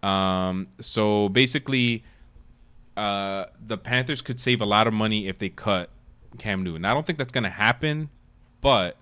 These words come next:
the way Kyle Allen played yesterday makes you wonder. And then it made me go onto N F L Reference or Pro Football Reference dot com. I typed in Kyle Allen's stats. He hasn't played that much, so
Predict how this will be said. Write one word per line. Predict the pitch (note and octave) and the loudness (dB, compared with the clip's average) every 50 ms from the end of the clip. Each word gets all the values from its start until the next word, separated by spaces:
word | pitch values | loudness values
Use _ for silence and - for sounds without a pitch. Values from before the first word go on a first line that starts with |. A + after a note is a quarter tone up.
| _ _ _ _ _ _ _ - _ _ _ _ _ _ _ _ _ _ | _ _ _ _ _ _ _ -20 _ _ _ _ _ _ _ _ _ _
the | - A2 | -10 -6
way | G#2+ A#2 C3 C#3+ | -2 0 0 0
Kyle | B2+ B2+ D3+ D#3 D3+ C#3+ A2 | 0 2 2 2 2 2 2
Allen | C3 C3 C3 C3 C3 B2+ A#2+ | 0 0 0 0 -2 -4 -6
played | B2 - B2+ B2+ B2+ A2+ | -4 -2 -2 0 0 0
yesterday | A2 A2 A2+ A2+ - - - G#2 F#2+ F#2 F2 E2+ E2 E2 D#2+ - - _ _ _ _ _ _ _ _ _ - | 0 0 0 0 -2 -4 -6 -4 -4 -4 -4 -4 -6 -6 -8 -12 -16 _ _ _ _ _ _ _ _ _ -14
makes | G#2+ G#2 G#2 A2 A2+ A2 - - - | -8 -6 -4 -4 -4 -4 -6 -6 -6
you | A#2 A2 | -6 -6
wonder. | G2+ G#2 G2+ F#2 F2 E2 D#2 D#2 D2+ C2 | -6 -6 -6 -6 -6 -6 -8 -10 -10 -8
And | C2+ G2 G#2+ G#2+ | -8 -6 -4 -2
then | A2+ A#2 A#2 A2+ A2 A2+ - | 0 0 0 -2 -2 -6 -6
it | - A2 G#2+ | -8 -6 -2
made | A2 A2+ B2+ C3 | 0 0 0 -2
me | C3+ D3 | -2 -4
go | C3+ C3 C3 B2 | -4 -2 -2 0
onto | B2 B2 A#2 - - A#2 | 0 -2 -2 -2 -2 -2
N | A2+ A2 - A2+ A#2 | -2 -4 -4 -4 -6
F | A#2+ A#2+ - | -4 -4 -2
L | B2 A#2 A2+ | -2 -2 0
Reference | A2 G#2+ G#2+ - - G#2+ G#2+ G#2 - | 0 -2 -2 -4 -6 -8 -6 -6 -4
or | G2 F#2+ F#2 F2 | -4 -4 -4 -6
Pro | - - B2 B2 | -4 -2 -2 -2
Football | A#2+ B2 C3 A#2 - - A2+ A2 | 0 -2 -4 -4 0 0 0 2
Reference | G#2+ G#2+ G2+ - A2 G2+ - | 2 0 -2 -4 -6 -8 -4
dot | - G2+ G2+ - | -4 -4 -4 -4
com. | - G#2 G2 F#2 F2+ F2+ F2+ - _ _ _ _ _ _ - | -6 -6 -6 -6 -6 -8 -10 -14 _ _ _ _ _ _ -16
I | - F2 | -14 -10
typed | - A2 A2 G#2+ - A#2 | -6 -4 -6 -4 -6 -8
in | A2+ | -6
Kyle | - A2+ A2 A2 G#2 | -2 -2 0 0 0
Allen's | G2+ G2+ G2+ G#2 G#2 G2+ - - | -2 -4 -4 -6 -8 -8 -8 -4
stats. | - F#2+ F2+ F2 D#2+ - - - - _ _ - | -2 -2 -2 -2 -4 -8 -10 -12 -12 _ _ -14
He | G#2+ G#2+ | -8 -4
hasn't | B2 C#3 C#3+ F3 E3+ - | -4 -2 -2 -4 -4 -2
played | - F#3+ D#3+ B2+ A#2 | -2 -2 -2 0 0
that | C3+ C3 A#2+ F#2+ | 2 2 2 0
much, | E2+ F2+ F2 D#2+ - - - | -2 -8 -10 -10 -10 -10 -6
so | - A2+ G#2+ G#2 G2+ G2 F#2+ | -4 -2 -2 -2 -2 -4 -6